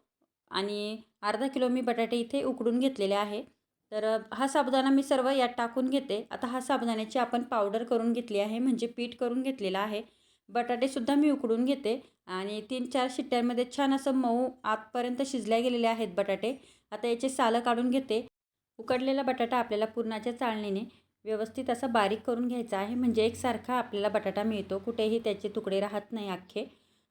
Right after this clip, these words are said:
त्यानंतर आपले पापडसुद्धा खूप छान होतात त्यामुळे. आणि तुम्हाला जर वाटलं ना तर, अ, साबुदाणा थोडासा जाडसर आहे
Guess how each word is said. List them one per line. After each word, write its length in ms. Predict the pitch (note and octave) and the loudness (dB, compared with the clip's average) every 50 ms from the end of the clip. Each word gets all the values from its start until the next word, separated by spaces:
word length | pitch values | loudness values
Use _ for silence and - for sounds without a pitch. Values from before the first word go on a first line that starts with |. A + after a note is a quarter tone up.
| - | -8
त्यानंतर 360 | - A3+ A3+ A#3 A#3 A#3 A#3+ A#3+ | -6 -4 -2 -2 -2 -2 -2 -2
आपले 220 | A3+ A#3 B3 B3 | -2 0 0 0
पापडसुद्धा 580 | B3+ - A3 G3 G3 - A3+ A3 - A3 B3+ B3+ B3+ - | 2 2 0 2 4 2 0 0 0 -2 -2 -2 -2 -4
खूप 260 | C4 C4 - - - | -6 -6 -6 -6 -4
छान 180 | A3+ A3 G#3+ | -2 -2 -2
होतात 300 | A3 A3+ A3+ - F3 E3 E3 - _ _ _ _ _ _ - | -2 -2 -2 0 0 0 0 -4 _ _ _ _ _ _ -6
त्यामुळे. 300 | A3 G#3+ A3 A3 G#3+ A3 | -4 -2 -2 -2 -4 -4
आणि 280 | - A3 A3 A#3 A#3 | -2 0 0 0 0
तुम्हाला 300 | A#3 A#3 C4 B3 B3+ C4 | 2 2 2 2 2 2
जर 160 | B3+ C4+ C4+ C4 | 2 2 2 4
वाटलं 360 | C4+ C4+ C4+ - C4+ C4+ A#3 | 4 2 2 2 2 2 2
ना 160 | G#3+ G#3+ G#3+ G#3+ - | 2 0 -2 -2 -2
तर, 120 | A3 G#3 | 0 0
अ, 160 | G#3+ G#3 G#3+ G#3 | 2 0 0 0
साबुदाणा 480 | G#3+ B3 A#3 F#3+ G3+ G3 G3 F#3+ G3+ G#3 - | 0 -2 0 2 2 2 2 2 0 -2 -2
थोडासा 300 | B3 G#3 G3+ G3 - G#3+ | 0 0 0 0 -2 0
जाडसर 460 | F#3+ G#3+ G3+ F#3+ F#3 - - A3 A3 | 2 2 2 2 0 -2 -4 -4 -2
आहे 220 | G#3+ A3+ A#3 G#3 | -2 -2 -2 -4